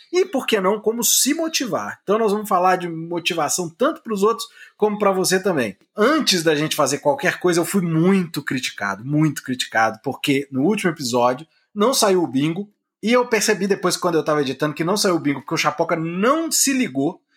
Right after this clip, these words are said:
porque na verdade saiu, mas ele não se ligou, e eu também não disse que não saiu o bingo antes de acabar, então eu fui massacrado nas redes sociais por milhares de pessoas, isso é mentira, tá? Foi só umas duas pessoas que falaram,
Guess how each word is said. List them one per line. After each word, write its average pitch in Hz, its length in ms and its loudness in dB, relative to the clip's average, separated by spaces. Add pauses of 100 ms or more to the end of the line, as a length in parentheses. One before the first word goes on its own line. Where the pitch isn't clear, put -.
(140)
porque - 180 -2
na 175 80 4
verdade 170 340 2
saiu, 208 460 2 (240)
mas 160 140 0
ele 202 180 0
não 220 180 0
se 247 160 -4
ligou, 143 440 -6 (240)
e 208 100 -2
eu 277 160 2
também 226 320 0
não 269 180 0
disse 240 380 0
que 196 80 -6
não 165 140 -2
saiu 156 260 2
o - 20 0
bingo 151 280 -4
antes 156 80 -2
de 170 60 -4
acabar, 139 460 -2
então 240 400 0
eu 214 140 0
fui 220 240 -8
massacrado 240 1300 2
nas 226 240 -2
redes 208 180 -4
sociais 170 340 -4
por 202 240 -12
milhares 240 960 2
de 226 80 -6
pessoas, 196 280 -6
isso - 100 -4
é 208 40 -2
mentira, 202 680 -4
tá? 143 160 -6 (400)
Foi 143 100 -8
só 180 100 0
umas 160 140 0
duas 190 200 -4
pessoas 143 320 -4
que - 80 -12
falaram, 110 280 -4